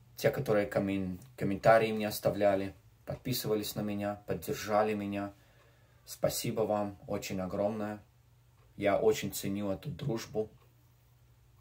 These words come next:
потому что тут у меня друзей почти нету. Я тут почти как один, кроме моей семьи, мама, эм, моя жена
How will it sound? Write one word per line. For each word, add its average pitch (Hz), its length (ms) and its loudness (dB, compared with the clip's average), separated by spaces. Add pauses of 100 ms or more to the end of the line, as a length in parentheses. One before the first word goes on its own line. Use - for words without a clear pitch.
(260)
потому - 200 -10
что - 160 -6
тут - 180 -6
у 110 60 0
меня 101 180 0
друзей 98 380 -2
почти - 420 -6
нету. 110 380 -4 (380)
Я 98 260 0
тут - 200 -10
почти - 340 -4
как 95 220 -2
один, 104 380 -4 (440)
кроме 98 280 -4
моей 95 300 -2
семьи, 98 480 -4
мама, 95 500 -2 (880)
эм, 95 420 -8 (720)
моя 98 220 -2
жена 101 500 -4